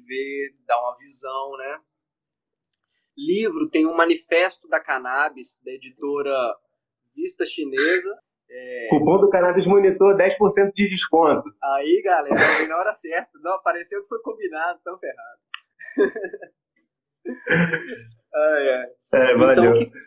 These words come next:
Speaker 1: que conta
Speaker 2: Hum.
Speaker 1: muito isso, né? Essa perspectiva, é, americana.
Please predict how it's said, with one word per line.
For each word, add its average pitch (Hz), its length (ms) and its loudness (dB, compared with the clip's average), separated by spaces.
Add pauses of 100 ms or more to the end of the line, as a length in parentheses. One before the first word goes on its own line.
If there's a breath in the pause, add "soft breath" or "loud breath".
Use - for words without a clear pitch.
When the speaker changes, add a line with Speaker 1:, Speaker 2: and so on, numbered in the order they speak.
(140)
Speaker 1:
que 214 160 -6
conta 226 380 2
Speaker 2:
Hum. - 60 10
Speaker 1:
muito 254 360 4
isso, 190 340 -8
né? 180 320 -8
Essa 160 200 -12
perspectiva, 170 680 -12 (300)
é, 139 240 -10
americana. 151 920 -8